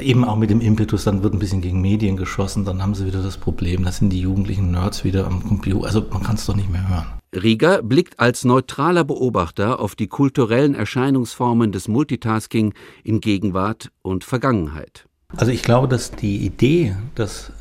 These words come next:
Speaker 1: ein Mensch sich selber vervielfältigt und leistungsfähiger ist als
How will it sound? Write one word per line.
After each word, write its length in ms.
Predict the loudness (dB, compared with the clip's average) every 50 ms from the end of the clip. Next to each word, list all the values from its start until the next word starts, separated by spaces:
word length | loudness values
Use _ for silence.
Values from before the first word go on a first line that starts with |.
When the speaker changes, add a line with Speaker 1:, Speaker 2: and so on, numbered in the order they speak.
| -16 -6
Speaker 1:
ein 180 | 0 2 4 4
Mensch 440 | 4 4 2 2 0 -2 -4 -8 -14 -14
sich 220 | -10 -8 -6 -4
selber 320 | 0 0 0 2 2 0 -2
vervielfältigt 1080 | -2 -4 -6 -4 0 2 4 4 4 2 0 -2 -2 -2 -2 -2 -4 -6 -6 -8 -8
und 280 | -4 -4 -4 -4 -4 -8 -16 -18 -18 -18 -18 -16 -16 -8 -4
leistungsfähiger 1160 | -2 0 0 0 0 -2 -2 -4 -4 -4 -4 -6 -8 -6 -4 -2 -2 -2 -2 -4 -4 -4 -2
ist 360 | 0 0 -2 -2 -4 -8 -6 -6
als 320 | -6 -6 -6 -8 -12 -14